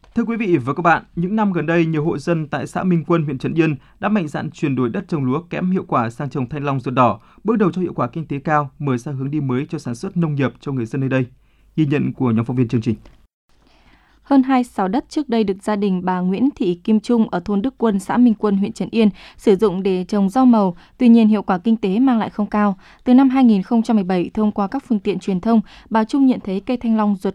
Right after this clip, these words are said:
Speaker 2: đỏ mang lại hiệu quả kinh tế cao, do vậy bà đã quyết định chuyển đổi toàn bộ diện tích đất trồng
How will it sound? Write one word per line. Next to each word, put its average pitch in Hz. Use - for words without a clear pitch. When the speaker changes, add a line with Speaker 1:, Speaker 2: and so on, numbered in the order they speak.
Speaker 2:
đỏ 196
mang 233
lại 214
hiệu 202
quả 180
kinh 196
tế 185
cao, 220
do 285
vậy 240
bà 190
đã 160
quyết 285
định 220
chuyển 185
đổi 180
toàn 185
bộ 180
diện 175
tích 285
đất 269
trồng 185